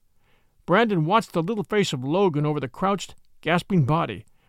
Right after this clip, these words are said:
with red color and anger shooting up into it with every passing second.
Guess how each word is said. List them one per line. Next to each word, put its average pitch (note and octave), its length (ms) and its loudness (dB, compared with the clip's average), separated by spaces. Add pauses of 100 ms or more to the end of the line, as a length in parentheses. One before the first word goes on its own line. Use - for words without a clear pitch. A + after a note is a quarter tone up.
with C3 120 -6
red F3+ 360 0
color F#3+ 300 0
and E3 200 -2
anger F3+ 360 0
shooting G3+ 340 0
up - 120 -2
into D#3+ 240 0
it D3 180 -8
with D#3+ 160 -8
every G3+ 220 0
passing F3+ 480 0
second. A2+ 540 -6